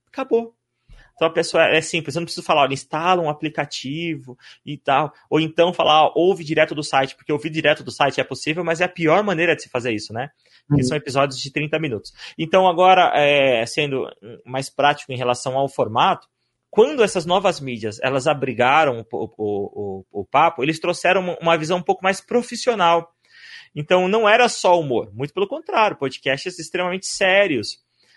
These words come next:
Speaker 1: né? Eles passaram a ser podcasts, os, eh, grandes podcasts também, eh, haviam grandes, novos modelos de podcast para grandes podcasts.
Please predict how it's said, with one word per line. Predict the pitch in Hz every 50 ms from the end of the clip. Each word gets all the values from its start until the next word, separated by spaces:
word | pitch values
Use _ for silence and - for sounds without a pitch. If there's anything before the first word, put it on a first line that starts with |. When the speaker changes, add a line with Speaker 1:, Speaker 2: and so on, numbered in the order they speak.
| _ _
Speaker 1:
né? | 131 143
Eles | 147 147 156
passaram | - - 165 156 - - 165 180 185 185 175
a | 170
ser | 160 - - 165 170 175 175
podcasts, | - 180 170 - - - 151 156 156 - - 170 -
os, | - 143 139 135 127 120 120 -
eh, | - 123 123 104 101 113 120
grandes | 107 156 175 208 226 220
podcasts | - 180 160 - - - 160 180 196 190 - 156 147
também, | - 180 180 165 156 156 160 165 175 180 -
eh, | - 143
haviam | 107 - 123 120 139 175 185 190 170
grandes, | 147 165 220 220 214 - - -
novos | 151 165 202 226 240 240
modelos | 202 185 170 156 139 143 156 165 185 -
de | -
podcast | - 139 - - - 135 131 120 - -
para | - 170 180 196
grandes | 175 160 151 156 156 -
podcasts. | - 175 - - 185 147 113 104 - -